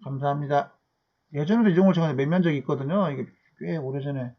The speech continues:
이때가 상한가 연속할 때에 매매한 적이 있어요. 이때가 아니고 이때입니다. 이때, 이때, 이때, 이때. 이때 매매한 적이 있죠. 네.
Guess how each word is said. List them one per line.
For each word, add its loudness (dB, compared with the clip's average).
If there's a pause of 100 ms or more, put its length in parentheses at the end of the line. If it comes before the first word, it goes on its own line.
(640)
이때가 -10
상한가 0
연속할 -6
때에 -4
매매한 -4
적이 -4
있어요. -8
이때가 -12
아니고 -10 (920)
이때입니다. -2
이때, -8
이때, -10
이때, -10
이때. -14 (640)
이때 -10
매매한 -4
적이 -6
있죠. -12
네. -10